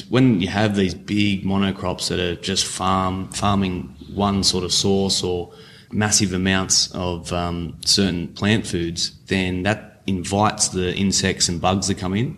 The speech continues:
Now they have to be heavily herbicided, pesticided, insecticided. And we know all those inse-, insecticides and herbicides and Roundup, they all leach into our food. So again, <laughs> we're getting more toxins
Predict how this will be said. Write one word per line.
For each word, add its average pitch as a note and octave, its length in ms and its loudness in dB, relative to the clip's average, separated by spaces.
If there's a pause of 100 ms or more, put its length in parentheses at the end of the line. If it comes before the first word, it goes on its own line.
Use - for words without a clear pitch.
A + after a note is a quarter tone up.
Now F#2+ 500 2
they F2+ 140 -2
have G#2 200 -2
to - 60 -16
be F2+ 120 -4
heavily G2+ 640 -2
herbicided, F#2+ 600 0
pesticided, F#2+ 640 0
insecticided. G#2 840 0 (600)
And G2+ 100 0
we G#2 60 4
know G#2+ 280 6
all G2+ 200 4
those F#2+ 600 2 (540)
inse-, - 340 -2
insecticides F2 840 -2
and E2+ 100 -4
herbicides F#2 840 0
and E2 200 -8
Roundup, F#2+ 540 2
they G2 100 0
all B2 220 6
leach G#2 300 4
into F#2+ 200 -2
our F2+ 120 -2
food. G2 420 -2 (560)
So G2 200 2
again, G2 840 2 (200)
<laughs> - 220 -20
we're G#2 600 2 (320)
getting G2 300 2
more G#2+ 420 2
toxins F#2 680 -4